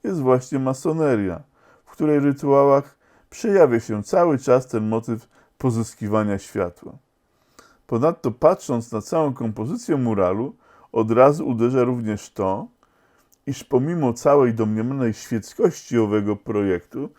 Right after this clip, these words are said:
daje się jednak dostrzec w koncepcji naśladownictwo formalne średniowiecznych nastaw ołtarzowych, czyli obrazów, które były tworzone po to, aby zostać umieszczone w kościołach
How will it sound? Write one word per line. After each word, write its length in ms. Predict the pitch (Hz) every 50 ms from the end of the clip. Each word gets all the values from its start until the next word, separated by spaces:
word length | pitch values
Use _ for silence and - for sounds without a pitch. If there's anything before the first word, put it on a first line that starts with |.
| _ _ _ _ - _ _ _
daje 300 | - 110 139 151 190 196
się 220 | 190 - 151 135 135
jednak 400 | 139 151 139 131 127 113 113 113
dostrzec 680 | 110 110 104 101 - - - - 123 151 151 - - _ _ _ _ _ _
w 100 | - _
koncepcji 600 | - 123 117 113 - - 151 156 156 - - -
naśladownictwo 840 | 139 135 127 127 - - 110 104 107 104 117 143 147 - - - 151
formalne 680 | 135 - 120 107 101 101 104 110 113 117 123 135 139 - - _ _ _ _ _ _
średniowiecznych 1200 | - - - 135 123 127 120 113 110 120 113 107 107 117 139 147 147 - - - 196 180 - -
nastaw 720 | 123 107 104 101 104 104 - - - 127 131 - - -
ołtarzowych, 960 | 139 127 127 - 147 143 147 160 180 151 120 104 95 95 90 90 - _ _ _ _ _ _ _ _ _ _ _ _
czyli 300 | _ - - 190 196 190
obrazów, 800 | 180 165 147 123 123 117 110 98 98 95 98 113 123 131 - _ _ _ _ _ _
które 220 | _ - 139 135 135
były 280 | 120 135 151 156 151
tworzone 500 | 147 147 - 143 135 139 135 123 117 110
po 260 | 101 - - 110 101 95
to, 300 | - 107 110 131 208 220 _ _ _ _ _ _ _ -
aby 440 | 135 135 135 127 123 123 120 107 - -
zostać 800 | - 107 104 104 104 123 139 170 165 - - - 180 165 160 -
umieszczone 640 | - 120 113 110 107 107 - - 131 131 135 135 131
w 100 | 131 -
kościołach 760 | - - 117 101 - - - 110 113 113 113 113 113 - -